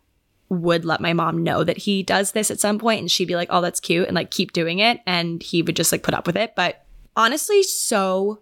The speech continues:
precious. I wanna hear your guys' thoughts on this. Let me know in my D Ms what you would do if you were in this situation. I feel like for me, I love my music. I need my music. I feel like I would suggest we get a joint Spotify account. But I would really hope if someone, or I would love if someone did this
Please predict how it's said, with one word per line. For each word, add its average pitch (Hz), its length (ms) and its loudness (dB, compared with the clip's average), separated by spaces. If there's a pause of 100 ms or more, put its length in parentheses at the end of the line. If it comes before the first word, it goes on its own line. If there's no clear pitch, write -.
precious. - 760 0 (100)
I 185 120 0
wanna 196 180 0
hear 285 160 2
your 220 200 0
guys' 180 440 -2
thoughts 165 400 0
on 196 140 0
this. 220 260 0
Let 175 140 -2
me 190 80 2
know 170 240 0
in 180 100 -2
my 170 140 0
D 165 200 -2
Ms 170 220 -2
what 165 160 0
you 160 280 -2
would 185 120 -4
do 233 240 0
if - 120 -4
you 160 80 -6
were - 40 -2
in 180 60 0
this 214 120 2
situation. 285 480 0 (460)
I 220 60 -2
feel 226 120 2
like 226 140 0
for 208 160 -2
me, 185 460 -2 (100)
I 262 140 2
love 226 340 0
my 233 160 2
music. 208 400 -2
I 190 100 0
need 175 220 -2
my 190 140 -2
music. 202 360 0
I 185 120 2
feel 175 480 -2
like 170 200 -4
I 160 140 0
would 170 160 -2
suggest 165 520 0
we 180 80 -2
get 165 120 0
a 170 60 2
joint 160 380 -2
Spotify 165 520 0
account. 226 440 -4 (840)
But 220 160 2
I 226 80 4
would 220 100 -2
really 320 200 2
hope 269 240 2
if 214 100 -2
someone, 196 360 0
or 196 120 2
I 185 120 2
would 185 200 -6
love 196 580 0
if 185 120 -2
someone 180 320 2
did 165 180 -2
this - 380 0